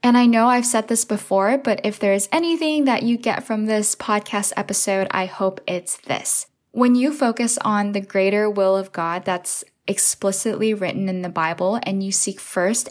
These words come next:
and his kingdom and his righteousness, the latter will always, always come.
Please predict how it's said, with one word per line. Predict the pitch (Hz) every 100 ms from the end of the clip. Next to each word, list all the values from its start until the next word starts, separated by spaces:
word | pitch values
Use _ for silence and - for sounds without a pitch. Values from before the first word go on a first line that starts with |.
| -
and | 190
his | 196 185
kingdom | - - 185 180 185 214
and | 185 170
his | 180 185
righteousness, | 170 156 - 196 - 262 285 - - - - -
the | 202
latter | 196 185 190 196 196
will | 196 180 -
always, | 160 180 180 175 175 _
always | - 170 160 151 -
come. | - - -